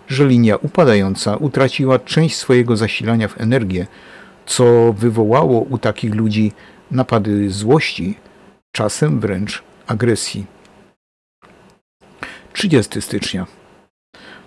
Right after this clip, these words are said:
Typowe wibracje nowej Ziemi. Działo się to za sprawą większych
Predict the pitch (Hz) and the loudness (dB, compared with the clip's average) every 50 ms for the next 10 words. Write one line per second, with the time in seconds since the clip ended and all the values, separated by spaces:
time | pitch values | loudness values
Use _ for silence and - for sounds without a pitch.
0 | _ - - - - - 156 131 131 131 113 123 113 113 113 110 - - - - | _ -8 -4 -4 0 2 4 4 6 4 4 2 2 2 2 2 2 0 -2 -2
1 | 110 107 104 - - - - 120 120 123 131 120 113 117 113 104 113 117 110 104 | 0 0 -2 -4 -4 -2 0 2 4 4 4 6 6 4 4 4 2 2 2 2
2 | 95 90 92 - - - - _ _ - - - - - - - - 120 107 131 | 0 -2 -4 -10 -16 -20 -20 _ _ -20 -20 -20 -20 -20 -16 -12 -8 -2 2 4
3 | 131 131 131 117 - - 127 120 - 120 110 117 113 - - 127 120 110 113 110 | 6 6 6 6 4 2 2 2 2 0 0 0 0 0 0 0 2 2 2 2
4 | 104 101 117 131 143 127 - - 101 95 - - | 2 2 2 2 2 0 -2 -4 -4 -6 -6 -10